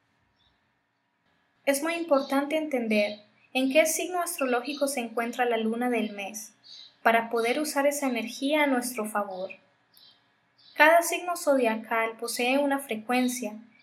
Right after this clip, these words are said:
que nos ayudará a conquistar nuestros objetivos.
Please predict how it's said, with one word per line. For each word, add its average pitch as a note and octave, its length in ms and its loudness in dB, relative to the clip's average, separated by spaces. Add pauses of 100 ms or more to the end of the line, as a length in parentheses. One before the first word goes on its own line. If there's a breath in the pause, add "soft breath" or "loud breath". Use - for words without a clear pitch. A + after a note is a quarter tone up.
que - 80 0
nos C4 220 0
ayudará B3+ 580 4
a D4+ 100 -4
conquistar C#4 580 0
nuestros D#4 440 -4
objetivos. G#3 840 -10